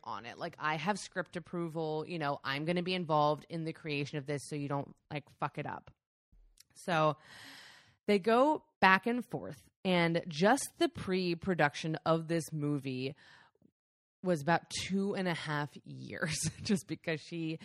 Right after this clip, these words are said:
hated everything. And the Sherman brothers talked about how stressful it was, not just working with her, but working for two and a half years on something they were passionate about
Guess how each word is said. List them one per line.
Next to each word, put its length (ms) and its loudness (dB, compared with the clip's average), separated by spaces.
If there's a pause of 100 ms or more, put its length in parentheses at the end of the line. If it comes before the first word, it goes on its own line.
(440)
hated 380 -6 (520)
everything. 640 -8 (340)
And 400 4
the 80 0
Sherman 400 0
brothers 360 0
talked 360 0
about 140 0
how 100 0
stressful 720 -4
it 160 -2
was, 400 -6 (320)
not 320 2 (340)
just 320 -4
working 580 0
with 220 4 (120)
her, 280 -2 (240)
but 160 0
working 380 0
for 220 -6
two 260 -4
and 80 -2
a 60 -2
half 340 -6
years 420 -6 (260)
on 140 -4
something 500 -4
they 240 -2
were 140 0
passionate 600 -4
about 260 0